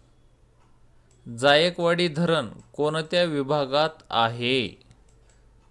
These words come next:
उत्तर आहे मराठवाडा. मराठवाड्यामध्ये जायकवाडी धरण आहे.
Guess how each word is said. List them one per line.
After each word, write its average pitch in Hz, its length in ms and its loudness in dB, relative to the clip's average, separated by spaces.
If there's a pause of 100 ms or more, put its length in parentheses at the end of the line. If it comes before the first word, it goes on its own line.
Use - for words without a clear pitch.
(3750)
उत्तर - 360 2
आहे 139 400 2 (760)
मराठवाडा. 135 1000 2 (2000)
मराठवाड्यामध्ये 160 960 2
जायकवाडी 143 640 4
धरण 139 460 0
आहे. 113 580 -2